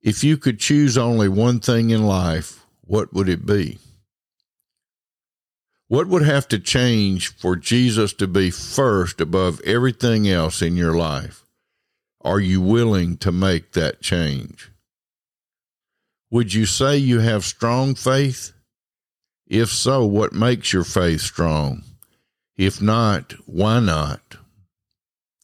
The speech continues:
What is the key to having strong faith?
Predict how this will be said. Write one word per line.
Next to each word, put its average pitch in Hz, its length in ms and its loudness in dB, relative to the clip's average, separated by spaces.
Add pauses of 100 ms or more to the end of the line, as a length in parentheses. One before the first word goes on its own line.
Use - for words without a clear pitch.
(840)
What 123 180 2
is 135 200 2
the 123 100 2
key 123 320 2
to 92 120 2
having 90 440 0
strong 92 500 -2
faith? 71 640 -6